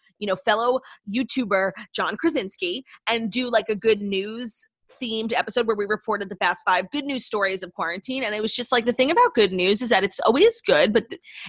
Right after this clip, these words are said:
it's not necessarily interesting. So there's not much to say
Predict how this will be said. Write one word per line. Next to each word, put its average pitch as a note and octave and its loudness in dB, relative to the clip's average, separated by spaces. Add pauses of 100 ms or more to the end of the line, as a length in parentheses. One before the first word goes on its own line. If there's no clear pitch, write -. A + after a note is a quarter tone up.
it's C#4 2
not D#4 6
necessarily A#3+ 4
interesting. F#3+ 0
So G#3+ -2
there's A3+ 6
not D4 4
much G#3+ 2
to G#3+ -2
say F3+ 0